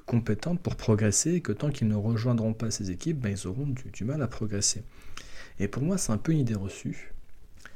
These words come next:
C'est une idée reçue parce que moi-même et d'autres développeurs que je connais et que vous connaissez très certainement si vous,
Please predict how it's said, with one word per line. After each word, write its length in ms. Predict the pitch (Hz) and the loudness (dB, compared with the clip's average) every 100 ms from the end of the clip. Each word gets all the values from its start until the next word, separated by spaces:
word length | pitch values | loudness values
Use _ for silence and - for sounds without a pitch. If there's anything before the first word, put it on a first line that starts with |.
| - - - | -14 -16 0
C'est 200 | - 120 | 4 8
une 60 | |
idée 200 | 135 165 | 8 6
reçue 380 | 165 127 127 165 | 2 2 2 0
parce 240 | 165 - - | 0 -4 0
que 80 | |
moi-même 540 | 107 117 127 139 156 143 | 4 6 6 4 4 2
et 40 | |
d'autres 280 | 98 117 - | 2 2 4
développeurs 520 | 107 104 104 - 123 | 2 4 0 0 -2
que 100 | - | -2
je 120 | 95 | -2
connais 320 | 95 - 104 131 | -2 0 2 2
et 80 | |
que 100 | 127 | 0
vous 120 | 90 87 | -4 -4
connaissez 300 | 92 87 - | -2 -2 -4
très 200 | - 95 | -2 0
certainement 400 | 90 - 98 104 | 0 0 0 0
si 180 | - | 0
vous, 180 | 98 92 | -2 -4